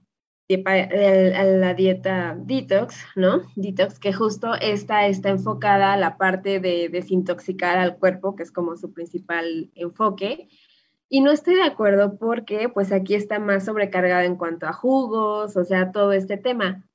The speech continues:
No quiere decir que esté mal, yo quiero dar como esta explicación muy, este, muy abierta con, con ustedes porque, pues, bueno, este tipo de dieta,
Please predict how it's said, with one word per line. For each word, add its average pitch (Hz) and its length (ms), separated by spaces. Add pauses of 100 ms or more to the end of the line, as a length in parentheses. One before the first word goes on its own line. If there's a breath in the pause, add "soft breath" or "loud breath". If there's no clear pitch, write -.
(280)
No 254 340
quiere 349 220
decir 220 300
que 202 100
esté 190 200
mal, 175 260
yo 190 180
quiero 220 200
dar 185 200
como 202 200
esta 185 220
explicación 185 720
muy, 190 320
este, 180 720 (260)
muy 208 220
abierta 196 640
con, 180 220 (100)
con 175 200
ustedes 180 460
porque, 185 480 (380 loud breath)
pues, 214 180
bueno, 202 300
este 254 260
tipo 262 240
de 247 140
dieta, 196 480